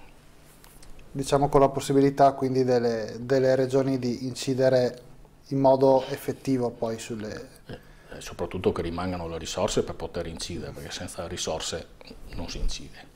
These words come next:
Speaker 1: Cambiamo totalmente argomento, parliamo di un, eh, di un argomento che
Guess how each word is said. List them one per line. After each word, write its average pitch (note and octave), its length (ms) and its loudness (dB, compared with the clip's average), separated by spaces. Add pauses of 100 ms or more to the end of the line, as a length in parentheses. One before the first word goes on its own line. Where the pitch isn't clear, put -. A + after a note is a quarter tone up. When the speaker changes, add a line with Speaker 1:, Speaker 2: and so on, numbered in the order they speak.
(720)
Speaker 1:
Cambiamo F#3+ 640 4
totalmente D3+ 920 4
argomento, B2+ 640 0
parliamo C3+ 720 4
di B2+ 140 0
un, B2 220 -2
eh, A2 520 -4
di C3+ 120 -4
un D3 100 4
argomento C#3 720 4
che A2+ 320 -4